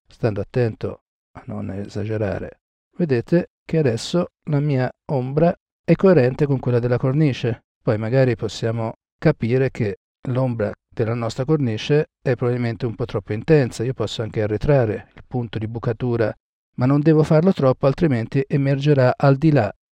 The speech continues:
del livello nel quale si trova l'immagine del mio strappo. Quindi pennello bianco per rigenerare.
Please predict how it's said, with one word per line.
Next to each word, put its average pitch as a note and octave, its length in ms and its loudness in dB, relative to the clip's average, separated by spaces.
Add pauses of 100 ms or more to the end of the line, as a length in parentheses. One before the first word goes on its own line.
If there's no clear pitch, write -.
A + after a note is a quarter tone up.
(200)
del A#2 220 -2
livello A#2 640 2
nel A2+ 300 -4
quale G#2 260 -2
si A2 220 -6
trova A2 360 0
l'immagine A2+ 500 -2
del G#2+ 120 -6
mio G2+ 140 -6
strappo. G#2 640 -10
Quindi G2 340 -8 (320)
pennello G#2 600 -4 (220)
bianco B2 640 -4 (240)
per - 160 -10
rigenerare. G#2 800 -6